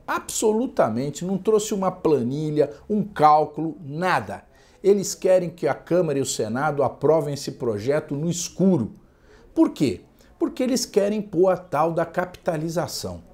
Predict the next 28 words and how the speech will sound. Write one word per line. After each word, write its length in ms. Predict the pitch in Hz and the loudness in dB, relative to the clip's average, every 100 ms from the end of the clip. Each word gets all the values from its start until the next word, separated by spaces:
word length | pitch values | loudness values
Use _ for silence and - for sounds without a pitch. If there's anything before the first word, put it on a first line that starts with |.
| - - - - | -20 -20 -20 0
A 80 | 240 | 2
capitalização 960 | 233 311 - 196 175 139 113 - 214 175 | 2 -2 2 2 4 2 0 0 0 0
é 40 | |
um 60 | 156 | -2
sistema 720 | - 110 - - 190 131 92 - - _ - | -6 -8 -6 4 4 4 -4 -16 -20 _ -8
em 120 | 175 | -8
que 400 | - 233 247 - _ | -2 -2 -2 -8 _
o 80 | 185 | -2
trabalhador, 800 | 180 185 160 170 143 117 110 - | 4 4 6 4 4 2 -2 -2
ao 200 | 165 202 | -2 0
invés 440 | 196 139 214 262 196 | -2 0 2 4 2
de 120 | 214 | -2
contribuir 720 | - 185 175 170 147 127 104 - | -2 -4 -2 -2 0 0 -2 2
para 240 | 196 233 | 4 4
o 60 | 220 | 4
I 100 | 202 | 0
N 140 | 190 | 0
S 300 | 185 175 - | -2 -4 -2
S 440 | 127 104 - - - - _ | -2 -2 -6 -14 -16 -20 _
e 120 | - 202 | -2 2
o 80 | |
I 60 | 190 | 2
N 180 | 185 165 | 2 0
S 280 | 156 - 123 | -2 0 0
S 320 | 110 - 113 | 0 -2 -8
pagar 480 | - 151 135 160 151 | 4 4 6 4 4
o 100 | 120 | 2
aposentado 840 | - 110 98 98 - 139 131 90 | -2 -6 -6 -10 0 2 2 0